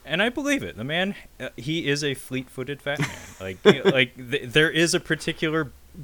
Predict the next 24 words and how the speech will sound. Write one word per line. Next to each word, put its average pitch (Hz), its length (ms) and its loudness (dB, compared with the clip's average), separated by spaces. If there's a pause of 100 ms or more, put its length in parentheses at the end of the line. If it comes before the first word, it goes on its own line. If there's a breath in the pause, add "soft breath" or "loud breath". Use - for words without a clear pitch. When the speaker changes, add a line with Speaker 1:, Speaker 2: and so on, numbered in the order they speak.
(100)
Speaker 1:
breed 147 440 2
of 127 200 4
Speaker 2:
The 165 100 10
Speaker 1:
big 185 1000 12
Speaker 2:
fat - 520 12
Speaker 1:
guy. - 60 4
<laughs> - 40 -
Like, 427 560 10
like, 220 260 12
Chris 185 260 4
Farley 160 440 2
was 180 200 -2
one 135 200 0
of 143 100 -6
them. 170 200 -2
Belushi 143 480 0
was 151 180 -6
one 147 240 -6
too. 131 380 -2
Speaker 2:
Jack 120 300 8
Black 123 300 12
is 127 100 4
the 131 80 2
king. 113 540 2